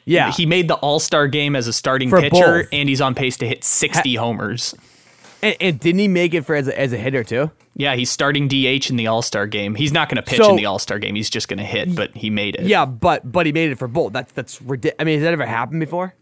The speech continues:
Speaker 2: Uh, it has never happened before, no.
Speaker 1: Yeah, he, the guy is just unbelievable. He's so fun. You know what I mean? That's so sick for baseball that they have a guy who, especially,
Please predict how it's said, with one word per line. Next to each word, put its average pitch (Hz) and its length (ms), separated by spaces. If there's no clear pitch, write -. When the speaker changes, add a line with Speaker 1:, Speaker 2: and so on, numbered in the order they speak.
Speaker 2:
Uh, 143 180
it 131 120
has 135 120
never 131 280
happened 104 260
before, 98 320
no. - 240
Speaker 1:
Yeah, 180 220
he, 143 300
the 156 120
guy 170 260
is 180 200
just 143 180
unbelievable. 123 640
He's 101 100
so 147 240
fun. 127 440
You 143 100
know 147 100
what 131 100
I - 20
mean? 135 180
That's 131 200
so 147 200
sick 139 360
for 113 100
baseball 120 480
that 107 80
they 110 120
have 113 180
a 117 40
guy 113 300
who, 113 60
especially, 127 520